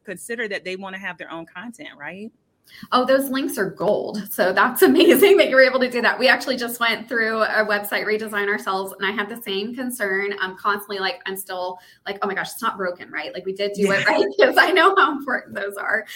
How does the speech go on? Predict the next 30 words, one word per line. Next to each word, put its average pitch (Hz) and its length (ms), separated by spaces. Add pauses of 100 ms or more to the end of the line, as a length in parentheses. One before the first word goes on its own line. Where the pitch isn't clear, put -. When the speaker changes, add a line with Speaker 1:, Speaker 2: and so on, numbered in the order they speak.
(300)
Speaker 2:
Um, 277 200
you 311 100
know, 294 80
the 277 100
other 440 220
thing 440 140
that 320 100
I'll 233 180
say 214 140
about 214 300
blog 190 280
writing 240 380
is 220 240
I 247 140
think 403 240
that's 359 240
a 302 60
great 196 520
opportunity 208 640
to 185 80
kind 214 240
of 196 140
build 175 200
your 185 100
confidence 214 800
too 196 440
as 202 160
an 202 80
entrepreneur, 185 720
because 202 380